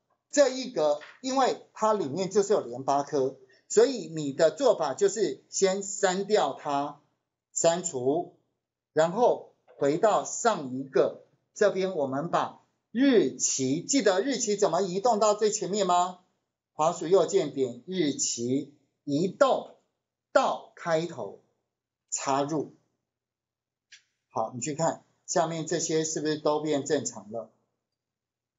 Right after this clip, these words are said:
你放心，这，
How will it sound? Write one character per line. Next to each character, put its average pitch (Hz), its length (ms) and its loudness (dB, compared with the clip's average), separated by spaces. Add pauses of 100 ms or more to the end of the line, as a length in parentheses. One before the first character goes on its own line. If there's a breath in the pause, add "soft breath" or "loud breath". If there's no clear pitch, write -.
(1900)
你 147 120 0
放 202 220 2
心， 196 480 0 (400)
这， 175 400 2